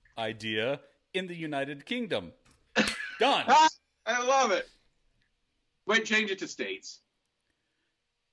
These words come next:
Speaker 2: Now, you don't wanna change as little as you can, so leave it as kingdom. They probably get a flag where it's been changed.
Speaker 1: That's true. Oh, shit.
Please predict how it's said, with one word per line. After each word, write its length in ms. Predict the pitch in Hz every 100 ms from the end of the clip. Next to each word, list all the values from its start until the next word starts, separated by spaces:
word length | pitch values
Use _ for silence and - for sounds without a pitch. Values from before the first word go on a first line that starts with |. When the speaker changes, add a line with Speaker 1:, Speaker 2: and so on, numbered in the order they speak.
| _ _ _ _ -
Speaker 2:
Now, 100 | 147
you 160 | 165 208
don't 80 | 247
wanna 140 | 262
change 220 | 220 254 214
as 100 | 190
little 200 | 226 220
as 120 | 196
you 60 | 196
can, 200 | 196 135
so 80 | 160
leave 200 | 180 196
it 80 | 180
as 120 | 156
kingdom. 440 | - 165 113 85 -
They 100 | 135
probably 240 | 170 175
get 120 | 160
a 60 | 131
flag 320 | - 135 123
where 100 | 110 107
it's 140 | 98
been 160 | 113 101
changed. 420 | 113 98 - - _ _ _ -
Speaker 1:
That's 180 | 98
true. 300 | - 101 82 82 _ _ _ _ _ _ _ _ _ _ _ _ _ _ _ _ _ _ _ _ _ _ _ _ _ _ _ _ _ -
Oh, 200 | 139 101
shit. 400 | 90 - 113 104